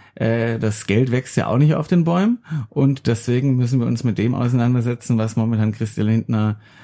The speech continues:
meint und verspricht. Und, ähm, da gibt's ja viele Einlassungen von ihm, wo auch ganz grundsätzlich,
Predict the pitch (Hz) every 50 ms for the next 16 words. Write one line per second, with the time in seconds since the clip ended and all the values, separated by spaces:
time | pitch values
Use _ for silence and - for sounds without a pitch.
0 | - - - 107 107 101 117 139 147 - - 117 107 - 107 98 - - - -
1 | 214 269 - - - - - - - - 123 107 104 - - 127 127 127 123 117
2 | - - 127 123 120 120 120 120 123 120 120 120 120 - _ _ _ _ _ _
3 | _ - - 98 98 98 113 107 104 - 127 113 - - 135 139 135 - 113 123
4 | 127 123 123 120 - 123 117 117 - 120 110 - 113 120 120 113 113 - - 110
5 | 107 - - 107 110 - - - 175 196 190 - 151 - - - 147 143 135 -
6 | -